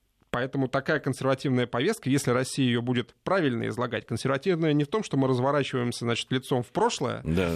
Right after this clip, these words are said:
Speaker 2: и в
Speaker 1: и,
Speaker 2: лаптях идём,
Speaker 1: и в
Speaker 2: да.
Speaker 1: лаптях идём, значит, во внешний мир. Вот не, не такая консервативная повестка, а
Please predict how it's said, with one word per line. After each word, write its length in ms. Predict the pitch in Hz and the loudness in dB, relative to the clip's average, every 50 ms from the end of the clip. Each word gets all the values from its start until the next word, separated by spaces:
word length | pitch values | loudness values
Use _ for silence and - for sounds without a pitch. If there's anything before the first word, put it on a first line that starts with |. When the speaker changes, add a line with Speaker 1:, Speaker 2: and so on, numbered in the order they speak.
| 80 - | -2 0
Speaker 2:
и 40 | - | 2
в 40 | 104 | 2
Speaker 1:
и, 20 | |
Speaker 2:
лаптях 460 | 127 135 135 131 135 123 101 87 82 85 | 4 4 4 4 2 0 0 -2 -2 -4
идём, 200 | 85 80 - - | -2 2 2 4
Speaker 1:
и 40 | |
в 40 | 120 - | 4 6
Speaker 2:
да. 100 | - 147 | 4 4
Speaker 1:
лаптях 380 | 151 - - 208 214 214 - - | 2 2 2 2 2 2 0 -2
идём, 280 | 202 127 147 160 151 147 | -4 0 0 0 2 2
значит, 340 | 139 131 - - 110 - | 0 0 0 -2 -6 -6
во 160 | 120 120 131 139 | -4 -2 -2 -2
внешний 360 | 139 135 147 139 - 156 156 | 0 0 -2 0 0 2 2
мир. 200 | 156 143 113 107 - | 2 2 2 2 2
Вот 220 | - 151 - - | 0 0 0 0
не, 200 | 160 160 160 - | 0 0 2 2
не 140 | - 190 160 | 2 2 2
такая 380 | 165 208 202 - - 208 185 135 | 2 2 2 2 2 0 0 0
консервативная 680 | - 135 117 - - 123 123 127 120 - 113 113 113 117 | -2 -4 -6 -6 -6 -4 -4 -4 -4 -6 -6 -6 -6 -6
повестка, 540 | - 147 202 269 277 - - 127 127 135 - | -4 -2 -2 -2 -2 -2 -2 -2 -2 -2 0
а 180 | 143 143 139 139 | 0 0 0 -2